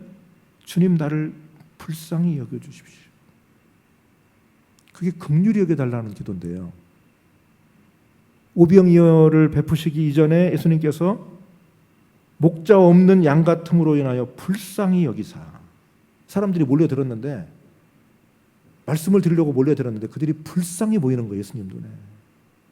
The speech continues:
불쌍히 여기셨대요. 그리고 말씀을 가르치셨대요. 저도 큰 어려움 속에 "주님, 저를 좀 불쌍히 여겨주십시오.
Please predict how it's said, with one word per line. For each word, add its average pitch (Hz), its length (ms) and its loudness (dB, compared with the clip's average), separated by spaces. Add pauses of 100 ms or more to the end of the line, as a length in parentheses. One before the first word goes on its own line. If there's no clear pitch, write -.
(320)
불쌍히 185 680 -6
여기셨대요. - 480 -12 (920)
그리고 165 220 2
말씀을 165 380 0
가르치셨대요. - 600 -16 (1800)
저도 202 280 0
큰 - 360 -10
어려움 190 220 2
속에 165 320 -2
"주님, 170 500 -2 (880)
저를 196 200 -6
좀 185 140 -2
불쌍히 196 500 -10
여겨주십시오. - 600 -16